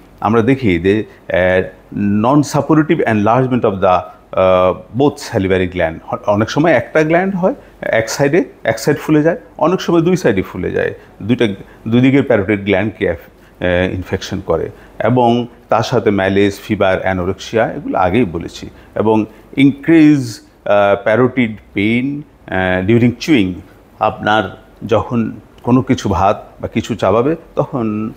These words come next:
আপনার, এ, প্যারোটিড গ্ল্যান্ডে পেইন হবে এবং এটা তাড়াতাড়ি আবার আপনা আপনি রিজলভ হয়ে যায়।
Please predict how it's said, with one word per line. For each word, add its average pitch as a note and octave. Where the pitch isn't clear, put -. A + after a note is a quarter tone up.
আপনার, F#2+
এ, F#2
প্যারোটিড G#2
গ্ল্যান্ডে F#2
পেইন C3
হবে -
এবং G#2+
এটা A2
তাড়াতাড়ি A2
আবার B2
আপনা F3+
আপনি E3+
রিজলভ C3+
হয়ে D3
যায়। F3+